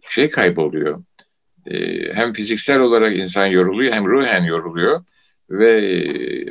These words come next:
artık diyorum bir, bir, bir başka, e, düzleme geçmemiz lazım bizim.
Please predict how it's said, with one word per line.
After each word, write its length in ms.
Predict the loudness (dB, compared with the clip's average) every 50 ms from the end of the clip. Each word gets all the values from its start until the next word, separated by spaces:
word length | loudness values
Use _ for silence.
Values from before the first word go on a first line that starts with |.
| -4
artık 340 | -4 -4 -4 -4 -8 -8 -2
diyorum 600 | 0 4 4 4 4 2 -2 -6 -8 -10 -12 -14 _ _ _ _ _ _ _ _ _ _ _
bir, 240 | -8 -4 -2 2
bir, 160 | 2 2 2 2
bir 180 | 2 2 2
başka, 440 | 2 0 0 -2 0 0 2 2 2
e, 360 | 0 -2 -4 -6 -6 -8 -8 -10 -12 -14 -12 -8
düzleme 420 | -6 -4 -2 0 0 2 2 2 2
geçmemiz 540 | 2 0 0 -2 -4 _ -6 -4 -4 -2 0
lazım 440 | 2 2 2 0 -2 -4 -4 -6
bizim. 220 | -6 -8 -10 -12